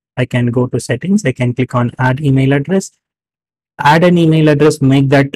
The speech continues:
the default, and get rid of this email I D, the work email I D, and I'll still have all the badges with me in this Credly account.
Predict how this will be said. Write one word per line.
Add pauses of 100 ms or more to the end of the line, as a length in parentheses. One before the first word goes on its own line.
the
default,
and
get
rid
of
this
email
I
D, (220)
the
work
email
I
D,
and
I'll
still
have
all
the
badges
with
me
in
this
Credly
account.